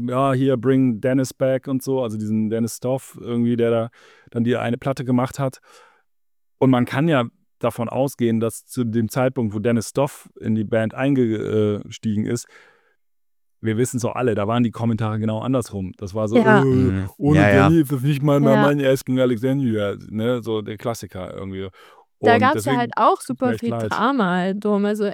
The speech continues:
Speaker 2: erstens
Speaker 1: Ja.
Speaker 2: wurde er zu der Zeit voll gehatet. Ähm,
Speaker 1: Mhm.
Speaker 2: <laughs> und jetzt hat er ja irgendwie noch gesagt, äh, die Band würde ihm noch richtig viel Geld schulden und so. Und die Band sagt, „Nee, er wär einfach
Speaker 1: Ja.
Speaker 2: abgehauen“ und all solche Sachen.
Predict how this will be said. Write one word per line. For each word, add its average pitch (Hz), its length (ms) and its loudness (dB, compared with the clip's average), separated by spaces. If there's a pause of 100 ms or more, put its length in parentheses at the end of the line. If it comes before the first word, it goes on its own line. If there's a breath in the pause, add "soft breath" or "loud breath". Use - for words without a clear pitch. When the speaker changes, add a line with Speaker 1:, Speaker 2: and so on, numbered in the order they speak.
Speaker 2:
erstens 220 380 0
Speaker 1:
Ja. 104 120 4
Speaker 2:
wurde - 140 2
er 240 240 2
zu 240 140 -8
der 233 160 -2
Zeit 240 260 -4
voll 247 220 -2
gehatet. 220 540 -4 (540 soft breath)
Ähm, 240 540 6
Speaker 1:
Mhm. 110 160 2
Speaker 2:
<laughs> - 0 -
und - 300 2
jetzt - 320 0
hat - 180 -2
er - 80 2
ja 208 120 4
irgendwie 208 220 0
noch 202 200 -2
gesagt, 196 400 -2
äh, 208 300 -2
die 208 120 -6
Band 202 280 -4
würde 185 160 -4
ihm 202 140 -2
noch 196 160 -4
richtig - 240 -14
viel 208 120 -6
Geld 180 300 0
schulden 190 400 0
und 190 140 -2
so. 190 220 0
Und 190 180 0
die 190 60 -2
Band 180 280 0
sagt, 196 160 -6
„Nee, 185 120 0
er 170 140 0
wär 175 100 2
einfach 185 200 -2
Speaker 1:
Ja. 156 40 -4
Speaker 2:
abgehauen“ 180 560 -4
und 160 100 -4
all 160 100 -4
solche 208 280 -6
Sachen. 208 300 -4